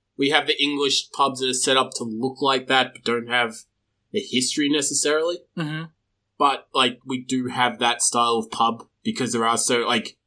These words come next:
Speaker 1: obviously British people in Australia set it up.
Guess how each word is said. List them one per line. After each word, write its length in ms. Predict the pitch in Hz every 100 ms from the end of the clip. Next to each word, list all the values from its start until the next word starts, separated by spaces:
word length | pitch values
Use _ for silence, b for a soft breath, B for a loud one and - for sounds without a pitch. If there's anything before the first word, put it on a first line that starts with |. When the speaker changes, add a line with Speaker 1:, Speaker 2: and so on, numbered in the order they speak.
| _ _ _ _ _
Speaker 1:
obviously 540 | 120 120 120 - 123 113
British 360 | 113 113 117 -
people 460 | 120 117 127 120 - 123
in 100 | 104
Australia 540 | - 110 117 123 131 -
set 320 | - - 120 110
it 100 | 110
up. 280 | 135 -